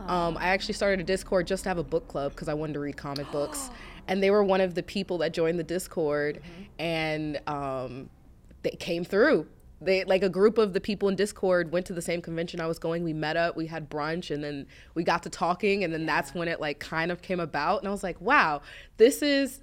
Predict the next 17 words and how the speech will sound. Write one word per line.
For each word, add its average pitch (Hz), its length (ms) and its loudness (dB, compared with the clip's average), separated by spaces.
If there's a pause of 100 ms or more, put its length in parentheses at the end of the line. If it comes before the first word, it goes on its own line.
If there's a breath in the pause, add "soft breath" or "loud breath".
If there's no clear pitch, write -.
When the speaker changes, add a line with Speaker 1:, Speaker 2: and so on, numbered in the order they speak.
(100)
Speaker 2:
kind 269 260 4
of 262 120 2
crazy." 233 420 4
I'm 202 240 2
very 285 300 12
<laughs> 214 120 2
glad 262 380 12
that 220 220 6
we've 233 200 -2
cultivated 190 680 -2
this 185 160 -2
type 170 300 -4
of, 165 160 -8
like, 156 260 -8
just - 260 -12 (280 soft breath)
generous 151 720 -4 (100)
community. 151 600 -6